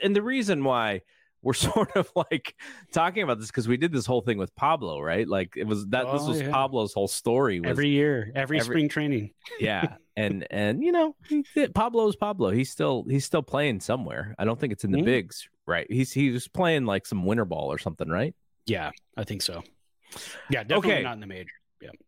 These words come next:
Speaker 1: All right, so last thing here, the Giants pr-, did their Rule five protection. So there's a draft that is upcoming,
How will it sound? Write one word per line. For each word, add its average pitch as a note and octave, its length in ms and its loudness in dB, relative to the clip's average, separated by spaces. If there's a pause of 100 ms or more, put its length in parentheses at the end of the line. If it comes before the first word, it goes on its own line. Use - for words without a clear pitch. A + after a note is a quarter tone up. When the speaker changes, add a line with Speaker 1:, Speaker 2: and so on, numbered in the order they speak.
(380)
Speaker 1:
All G3+ 60 2
right, F#3 100 2
so D#3 120 2
last G3 280 2
thing G3 180 4
here, F3+ 440 2 (160)
the C3 180 0
Giants D3 720 0 (380)
pr-, B2 100 -2 (160)
did B2+ 220 0
their A#2+ 120 4
Rule C#3 240 2
five C#3+ 460 0
protection. E3 720 -4
So G#2+ 500 2 (460)
there's A2 240 2
a G#2 80 2
draft D#3 640 0
that G#2+ 140 0
is G#2 120 -2
upcoming, D#3 800 0